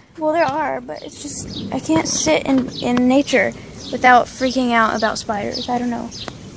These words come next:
Do-, doesn't it bother you sometimes? Like, you love nature, but you hate spiders.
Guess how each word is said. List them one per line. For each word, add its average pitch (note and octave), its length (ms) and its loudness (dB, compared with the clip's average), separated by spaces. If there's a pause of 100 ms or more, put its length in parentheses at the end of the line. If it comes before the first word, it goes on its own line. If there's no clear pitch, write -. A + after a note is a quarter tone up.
(100)
Do-, - 180 2
doesn't D4 300 4
it D#4+ 160 2
bother A3 260 2
you B3 160 2
sometimes? C4 500 -4
Like, - 180 -4 (520)
you B3 140 2
love A#3+ 200 6
nature, A#3+ 460 2
but G#3+ 300 4
you A#3 180 0
hate A3 300 -2
spiders. - 800 -8